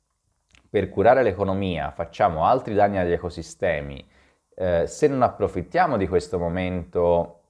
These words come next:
per, eh, cambiare le cose e quindi adottare delle soluzioni che siano curative sia per la pandemia, sia per l'economia e per non far collassare il sistema,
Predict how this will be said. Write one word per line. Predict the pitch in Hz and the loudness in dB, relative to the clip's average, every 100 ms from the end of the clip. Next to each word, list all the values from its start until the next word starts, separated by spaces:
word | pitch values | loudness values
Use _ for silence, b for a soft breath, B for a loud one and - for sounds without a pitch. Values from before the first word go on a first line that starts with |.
| _ | _
per, | - 92 90 82 80 | 0 2 4 2 2
eh, | 85 82 85 80 78 76 69 - - | 4 4 4 2 0 -2 -6 -10 -14
cambiare | - 82 85 135 139 | -10 -6 -2 2 2
le | 101 | 2
cose | - 131 87 | 2 2 2
e | 80 | -2
quindi | - 101 | -6 -4
adottare | 90 - 98 85 | -4 -2 -2 -2
delle | 82 | -4
soluzioni | 85 90 82 120 98 | -4 -8 -8 -8 -8
che | 82 | -8
siano | - 82 76 | -8 -8 -6
curative | 82 80 - 127 95 76 | -4 -4 -2 0 2 0
sia | - - 113 101 73 - b b _ _ | -2 -6 0 2 2 -2 b b _ _
per | 90 | -6
la | 80 78 76 73 71 71 | -2 0 2 2 2 -2
pandemia, | - 78 82 123 98 65 | -4 -8 -6 -6 -6 -8
sia | - - 87 85 71 - _ _ | -12 -6 0 2 0 -4 _ _
per | 80 78 | -8 -6
l'economia | 73 78 78 95 104 | -6 -6 -6 -4 -2
e | |
per | - 87 | -2 -6
non | 85 | -4
far | 85 80 | -4 -2
collassare | 82 78 82 | -2 -4 -6
il | 78 | -8
sistema, | - - 120 82 - | -10 -6 -4 -4 -6